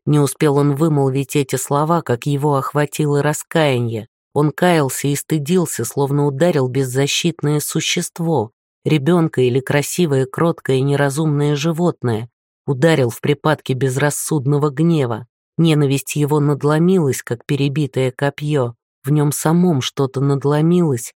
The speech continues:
столкнувшись с простодушным неведением этого человека. Он настолько ничего не понимал,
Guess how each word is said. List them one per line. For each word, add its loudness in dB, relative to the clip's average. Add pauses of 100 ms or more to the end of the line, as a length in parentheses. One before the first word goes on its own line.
(120)
столкнувшись -2
с -10
простодушным -2
неведением 0
этого -2
человека. -2 (500)
Он 4
настолько 0
ничего 0
не 2
понимал, 2